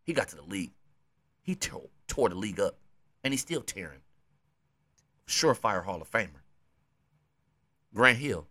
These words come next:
surefire Hall of Famer. Zion, if he stay healthy, surefire Hall of Famer. Brandon Ingram,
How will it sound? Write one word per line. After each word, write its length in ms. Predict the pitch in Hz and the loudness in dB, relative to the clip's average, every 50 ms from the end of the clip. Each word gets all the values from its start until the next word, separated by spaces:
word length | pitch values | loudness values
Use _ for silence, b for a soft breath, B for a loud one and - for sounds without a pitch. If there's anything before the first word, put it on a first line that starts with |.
| - - - _ _ _ _ _ _ | -20 -20 -20 _ _ _ _ _ _
surefire 600 | - - - - 143 123 101 - 98 90 80 78 | -6 -4 0 2 2 0 2 0 -2 -2 -2 -2
Hall 180 | 90 87 76 | -6 -8 -8
of 80 | 71 - | -8 -8
Famer. 300 | - 98 92 76 65 - _ _ _ _ _ _ _ _ _ _ _ _ _ _ _ _ _ _ _ _ _ _ _ _ | -8 -8 -8 -8 -12 -20 _ _ _ _ _ _ _ _ _ _ _ _ _ _ _ _ _ _ _ _ _ _ _ _
Zion, 460 | 90 87 95 127 135 123 98 87 80 78 | -4 4 4 6 6 4 2 -4 -6 -8
if 140 | 90 92 - | -10 -12 -10
he 40 | 101 | -12
stay 340 | - - 104 101 98 95 - | -2 0 0 0 0 -4 -2
healthy, 400 | 139 135 117 - - - 69 - - _ _ _ _ _ - | -2 -2 -2 -2 -4 -12 -20 -20 -20 _ _ _ _ _ -8
surefire 540 | - - 135 123 107 - - 95 82 80 | 0 2 4 2 4 2 0 0 0 -2
Hall 180 | 78 90 85 78 | -4 -6 -8 -8
of 80 | 71 - | -8 -8
Famer. 280 | 95 95 82 71 - _ _ _ _ _ _ _ _ _ _ _ _ _ _ _ _ _ _ _ _ _ _ _ _ _ _ _ _ _ _ _ _ _ _ _ _ _ _ _ _ _ _ _ _ _ _ _ _ _ _ - | -8 -8 -8 -10 -16 _ _ _ _ _ _ _ _ _ _ _ _ _ _ _ _ _ _ _ _ _ _ _ _ _ _ _ _ _ _ _ _ _ _ _ _ _ _ _ _ _ _ _ _ _ _ _ _ _ _ -2
Brandon 300 | 92 92 98 101 104 101 | 0 0 2 0 -2 -2
Ingram, 440 | - 127 139 120 95 82 69 65 | -2 0 0 0 -2 -8 -12 -14